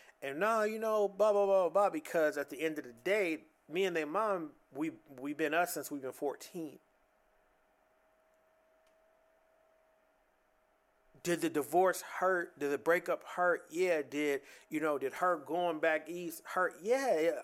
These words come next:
yeah. As a parent. Because now I gotta figure it out. Now I'm doing everything and all things. I gotta figure it out. And if I don't release the anger, if I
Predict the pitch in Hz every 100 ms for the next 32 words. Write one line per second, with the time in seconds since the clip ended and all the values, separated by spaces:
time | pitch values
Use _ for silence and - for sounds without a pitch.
0 | - 240 453 403 107 - _ _ _ _
1 | _ 160 180 - - 370 240 202 - _
2 | _ _ _ _ _ _ _ _ _ _
3 | - 156 190 151 165 214 202 - 175 202
4 | 180 - 202 180 180 180 180 123 160 196
5 | 160 170 165 175 156 175 170 165 180 160
6 | 147 151 160 165 185 175 - - - 170
7 | 185 185 165 - 170 151 147 160 127 139
8 | 139 - 139 - 175 190 160 143 147 202
9 | - - - 170 196 165 127 -